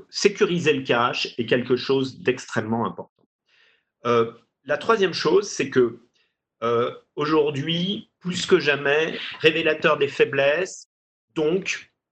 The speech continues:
accélérateur du changement. On connaît nos faiblesses, c'est génial. Enfin, on connaît nos faiblesses et on les a verbalisées, on les a eues, euh, comment dirais-je, face à nous. Euh, c'est tout ce qui concerne le go-to mar-,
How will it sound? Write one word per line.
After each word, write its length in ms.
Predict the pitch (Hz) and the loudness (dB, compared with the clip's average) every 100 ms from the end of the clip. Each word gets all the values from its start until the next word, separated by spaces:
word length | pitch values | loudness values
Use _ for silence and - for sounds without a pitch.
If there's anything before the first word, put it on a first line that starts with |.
| _ | _
accélérateur 640 | 135 - 160 135 131 139 | -8 -4 0 0 0 -2
du 100 | 120 | -2
changement. 520 | 110 117 104 101 87 - _ _ _ | -4 -6 -6 -8 -10 -14 _ _ _
On 120 | 131 135 | -8 2
connaît 280 | 180 196 | 2 4
nos 120 | 202 156 | 0 0
faiblesses, 680 | - 139 156 202 - - _ _ _ | 2 4 4 0 -4 -16 _ _ _
c'est 120 | 156 | -4
génial. 460 | 123 107 85 82 - _ _ _ | -2 -4 -6 -10 -18 _ _ _
Enfin, 360 | 156 - 180 175 | -8 -4 -2 -2
on 80 | 123 | -2
connaît 300 | 135 127 143 | 0 0 0
nos 100 | 127 | 0
faiblesses 500 | - 135 160 190 - | 0 0 0 -2 0
et 40 | |
on 100 | 127 | 0
les 200 | 127 123 | 2 2
a 60 | 117 | 0
verbalisées, 880 | 110 156 175 170 170 143 147 156 185 - - _ _ | 2 0 0 -2 -2 -4 -2 -2 -2 -10 -20 _ _
on 80 | 120 | 0
les 240 | 127 123 | 2 2
a 80 | 123 | 2
eues, 360 | 131 165 175 175 - | 2 -2 -6 -10 -4
euh, 720 | 117 104 101 95 - - - - | 0 0 0 -2 -2 -4 -6 -4
comment 240 | 113 117 | -2 0
dirais-je, 420 | 117 117 135 139 - - | 0 0 0 -4 -10 -8
face 260 | - 139 | -6 -2
à 60 | 127 | -2
nous. 220 | 113 90 - _ _ _ _ 113 | -2 -8 -14 _ _ _ _ -6
Euh, 320 | 110 107 147 | -4 -4 -8
c'est 600 | - - 151 156 180 - - | -8 -2 2 2 -2 -6 -8
tout 120 | 185 | -2
ce 60 | 175 | -2
qui 100 | - | -2
concerne 400 | 147 139 151 151 | -4 0 2 2
le 100 | 120 | 2
go-to 340 | 139 139 143 | 2 0 0
mar-, 260 | 120 - | 0 -2